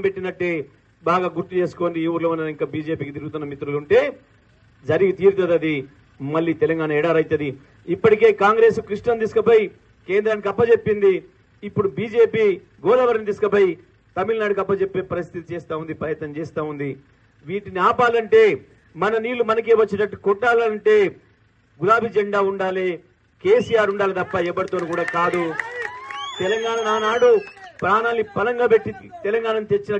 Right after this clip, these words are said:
కేసీఆర్ మాత్రమే తెలంగాణ ప్రజలపైన ప్రేమ ఉంటది, తెలంగాణను ఎట్లా బతికించుకోవాలనో తపన ఉంటది తప్ప ఎవరికి కూడా తెలంగాణ ఆత్మ లేదు.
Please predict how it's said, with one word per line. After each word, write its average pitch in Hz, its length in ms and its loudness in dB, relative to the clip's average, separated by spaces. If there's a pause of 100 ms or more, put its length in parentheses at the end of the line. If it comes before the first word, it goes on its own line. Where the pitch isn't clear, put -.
(120)
కేసీఆర్ 226 460 2 (120)
మాత్రమే 240 400 2 (540)
తెలంగాణ 196 400 -2
ప్రజలపైన 180 480 -4
ప్రేమ 185 200 -2 (100)
ఉంటది, 175 320 -4 (500)
తెలంగాణను 180 480 -2
ఎట్లా 165 200 -6
బతికించుకోవాలనో 190 760 0
తపన 220 200 2 (100)
ఉంటది 190 280 -4
తప్ప 165 160 -2 (640)
ఎవరికి 202 360 0
కూడా 190 140 0 (100)
తెలంగాణ 180 300 -2 (100)
ఆత్మ 170 180 -8 (120)
లేదు. 214 240 6